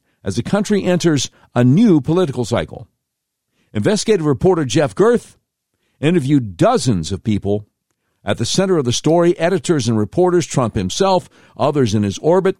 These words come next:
The result is an encyclopedic look at one of the most consequential moments in American media history.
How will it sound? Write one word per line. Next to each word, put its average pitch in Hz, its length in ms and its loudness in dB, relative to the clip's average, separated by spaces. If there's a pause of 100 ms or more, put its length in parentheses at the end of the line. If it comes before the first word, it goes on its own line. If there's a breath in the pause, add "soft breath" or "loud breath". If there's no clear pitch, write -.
(920)
The 127 80 -2
result 170 420 0
is 160 280 0
an 143 200 -2
encyclopedic 151 960 -2
look 135 260 0
at 120 140 -4
one 139 160 2
of 143 60 2
the 135 60 2
most 123 260 0
consequential 160 640 -2
moments 113 480 -2 (1040)
in 110 100 0
American 113 500 2 (120)
media 98 360 0
history. 85 420 -4